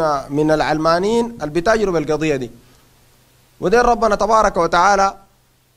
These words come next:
قال: "إن الذين يحبون أن تشيع الفاحشة في الذين آمنوا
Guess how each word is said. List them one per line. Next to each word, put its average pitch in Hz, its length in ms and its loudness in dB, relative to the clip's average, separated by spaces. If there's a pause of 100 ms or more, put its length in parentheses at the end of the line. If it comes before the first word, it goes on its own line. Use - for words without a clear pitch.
(140)
قال: 196 220 2
"إن 196 180 -4
الذين 170 420 -4
يحبون 160 600 -4
أن 147 200 -2
تشيع 151 360 0
الفاحشة 160 720 -2
في 147 240 -14
الذين 143 420 -6
آمنوا 175 600 -2